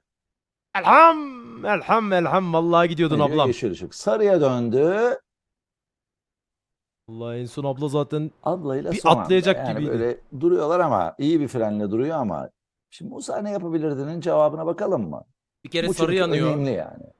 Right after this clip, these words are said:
Speaker 1: Yavaşlaması
Speaker 2: Bakın şimdi
Speaker 1: gerekirdi
Speaker 2: sevgili
Speaker 1: artık.
Speaker 2: arkadaşlar, geldim. Şurada durduracağım. Sarı yandı.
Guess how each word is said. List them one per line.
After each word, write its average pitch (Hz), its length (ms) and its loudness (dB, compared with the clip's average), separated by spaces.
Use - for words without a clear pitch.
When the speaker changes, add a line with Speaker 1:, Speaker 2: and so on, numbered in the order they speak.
Speaker 1:
Yavaşlaması 147 560 -2
Speaker 2:
Bakın 175 60 -8
şimdi 175 100 2
Speaker 1:
gerekirdi 175 220 -2
Speaker 2:
sevgili 160 160 0
Speaker 1:
artık. 95 200 -2
Speaker 2:
arkadaşlar, - 600 -12
geldim. - 580 -10
Şurada 156 500 -12
durduracağım. - 500 -8
Sarı 214 360 0
yandı. 85 420 0